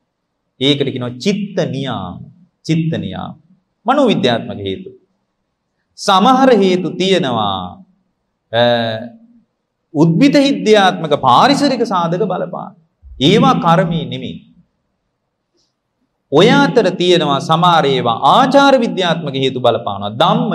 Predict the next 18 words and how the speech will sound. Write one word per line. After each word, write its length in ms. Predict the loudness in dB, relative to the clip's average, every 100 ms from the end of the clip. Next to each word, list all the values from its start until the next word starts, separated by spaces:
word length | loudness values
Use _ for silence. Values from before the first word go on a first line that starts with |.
| -4
නියාම. 400 | -6 -6 -8 -12 _ _ _ _ _ _ _ _ _ 0
ඔය 140 | 2 4
අතර 320 | 4 2 0 0
කොටසක් 440 | 2 2 0 -4 -4
තියෙනවා 380 | -6 -6 -6 -10 -8
කම්ම 360 | -2 -2 -2 -6 -8
නියාම. 440 | -8 -10 -10 -14 -16 -20 _ _ _ -8
කර්මයක් 360 | -4 -2 -2 -2
බලපාන 420 | -2 -2 -6 -6
ඒවා 260 | -6 -6 -8 -18 _ _ _ _ _ -2
තියෙනවා. 380 | 0 0 -2
හැබැයි 480 | 0 2 4 2 0
කර්මයේ 580 | 0 2 4 2 0 -2
ගහන්න 360 | 0 2 0 -2
පටන් 320 | -2 -2 -2
ගත්තාම 380 | -4 -2 -2 -2
ඒකට 240 | -4 -4
බෙහෙත් 260 | -2 -2